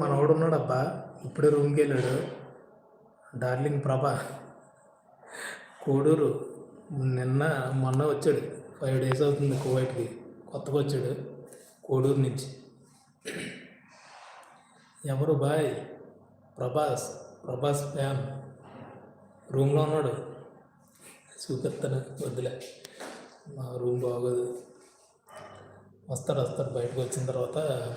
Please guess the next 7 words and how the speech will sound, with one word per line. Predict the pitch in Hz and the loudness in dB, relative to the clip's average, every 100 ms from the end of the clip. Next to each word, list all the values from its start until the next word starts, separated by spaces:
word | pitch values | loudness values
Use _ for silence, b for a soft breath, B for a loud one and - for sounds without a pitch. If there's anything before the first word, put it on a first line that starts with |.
| - - - | -10 -14 -8
చూపిస్తాను. | 135 120 117 127 120 - - - - - - - - _ _ _ _ _ _ _ _ _ _ _ _ _ _ - - - 135 | -6 -6 -8 -10 -10 -8 -10 -14 -18 -20 -20 -20 -20 _ _ _ _ _ _ _ _ _ _ _ _ _ _ -20 -20 -10 -4
రేపు | 131 127 131 127 123 123 123 123 | -2 0 0 0 -2 -6 -8 -4
వ్లాగ్ | 127 131 147 | 0 2 2
వస్తా | 147 147 131 | 0 -2 2
చూడండి. | 135 131 117 120 - 123 | 2 2 0 -4 -6 -4
రేపు | 123 - 131 | -4 -2 0
కానీ | 143 | 2